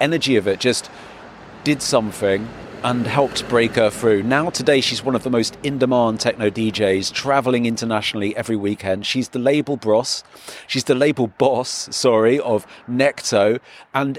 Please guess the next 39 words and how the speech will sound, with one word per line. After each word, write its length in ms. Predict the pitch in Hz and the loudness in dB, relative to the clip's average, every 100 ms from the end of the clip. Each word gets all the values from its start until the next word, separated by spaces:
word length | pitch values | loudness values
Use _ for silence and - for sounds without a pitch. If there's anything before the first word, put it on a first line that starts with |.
| - | -4
everything 480 | 160 185 214 - 160 | -2 -2 -4 -4 -4
about 400 | 120 - 147 - | -2 2 2 2
her 180 | 113 104 - | 2 2 2
is 240 | 120 - - | -2 -2 -4
uncompromising. 1040 | 123 - 131 131 117 101 98 90 95 90 | -6 -4 -4 -2 0 2 0 0 -4 -4
Her 180 | 90 101 | -4 -4
sets 340 | - 147 - | 0 -2 0
are 80 | 135 | 0
hard, 580 | - 135 131 131 131 - | 0 2 4 4 2 0
deep, 300 | 139 135 139 | 0 0 0
and 100 | 127 | 2
I 60 | 131 | 2
think 260 | 165 156 | 0 -4
come 200 | - 160 | -4 -6
from 180 | - 139 | -2 0
an 60 | 131 | 2
intense 540 | 131 - 160 147 120 | -2 -2 -2 -2 -4
sense 440 | - 160 131 110 | 0 0 0 -2
of 80 | 117 | -4
movement 560 | 120 143 156 120 98 95 - - - - | 0 2 2 0 -4 -8 -18 -20 -20 -6
that 160 | 135 123 | -2 0
is 100 | 135 | -2
tied 460 | - 131 131 131 - | -2 0 2 0 -2
to 160 | 127 | 0
her 180 | 113 117 | 2 2
roots 640 | 120 131 107 - - - - - | 2 2 0 -4 -4 -4 -8 -10
as 140 | 131 107 | -6 -2
a 40 | |
dancer. 720 | 107 113 120 113 - 101 95 - - - - | 2 4 2 0 -2 -2 -2 -10 -20 -12 -4
Unlike 460 | 165 185 170 147 | -2 0 0 0
so 260 | - 175 180 | 0 0 2
many 260 | 170 160 143 | 0 -2 0
D 200 | 147 139 | -2 0
Js, 600 | 117 101 95 98 - - - _ _ | 2 4 2 0 -4 -8 -18 _ _
she, 240 | - - 156 | -4 -2 0
for 140 | 175 | 0
the 80 | 139 | -2
most 580 | 139 151 175 185 - - | -2 -2 -2 -2 -4 -4
part, 500 | 110 98 95 - | 0 4 4 0